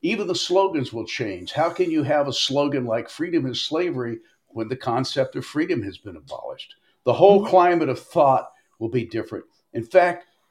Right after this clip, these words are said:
Speaker 1: there will be no thought as we
Speaker 2: Mm.
Speaker 1: understand it now. Orthodoxy means not thinking, not needing to think.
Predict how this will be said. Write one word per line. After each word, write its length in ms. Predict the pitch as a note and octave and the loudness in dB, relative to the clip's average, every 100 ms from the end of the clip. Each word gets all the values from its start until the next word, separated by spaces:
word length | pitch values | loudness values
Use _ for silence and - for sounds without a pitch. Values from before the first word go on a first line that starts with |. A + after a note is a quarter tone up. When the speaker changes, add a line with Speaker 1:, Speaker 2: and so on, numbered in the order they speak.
| _ | _
Speaker 1:
there 180 | D3+ D#3 | 0 0
will 180 | D3+ C3+ | 0 -2
be 380 | C#3+ C#3 - - | -4 -4 -6 -2
no 220 | B2+ A#3+ | 2 2
thought 400 | - - - - _ _ _ - - | 0 -6 -6 -16 _ _ _ -16 0
as 380 | B2+ A#2 - | 0 0 -8
we 140 | A#2+ A#2 | -8 -6
Speaker 2:
Mm. 80 | F#2+ | -6
Speaker 1:
understand 920 | - - G#3+ G#3 - - C3+ B2+ G#2 | -10 -12 -8 -8 -10 -8 -4 -2 -4
it 160 | - | -10
now. 460 | F#2+ B2 D3 G#2+ G#2 _ _ | -8 -4 -2 -4 -8 _ _
Orthodoxy 800 | C3+ G3 G3+ D#3+ C#3+ C3 - C#3+ | 0 2 2 0 2 0 -4 -8
means 560 | A#2 A#2 B2 A2 - - | -6 -4 -6 -6 -10 -8
not 300 | E2+ B2 - - - | -6 -6 -8 -16 -14
thinking, 640 | A3+ A#3+ F#3 C3 G2 F#2+ _ _ _ _ _ - | -12 -6 -2 -2 -6 -12 _ _ _ _ _ -20
not 400 | F2+ E3 F#3+ C#3 | -2 0 0 -2
needing 380 | E3+ A#3 A3+ | -2 -2 -6
to 120 | D3 D3 | -8 -8
think. 460 | C#3+ - - - | -6 -6 -8 -16